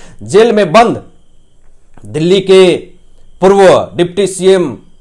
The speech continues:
मनीष सिसोदिया के खिलाफ ईडी केस में जमानत पर सुनवाई हुई। हालांकि कोर्ट ने फैसला सुरक्षित रख लिया है।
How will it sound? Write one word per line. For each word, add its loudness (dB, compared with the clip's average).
मनीष -2
सिसोदिया 0
के -8
खिलाफ 0
ईडी -6
केस -4
में -4
जमानत 0
पर -2
सुनवाई 0
हुई। -8
हालांकि 0
कोर्ट 0
ने -2
फैसला -2
सुरक्षित -6
रख -10
लिया -2
है। -2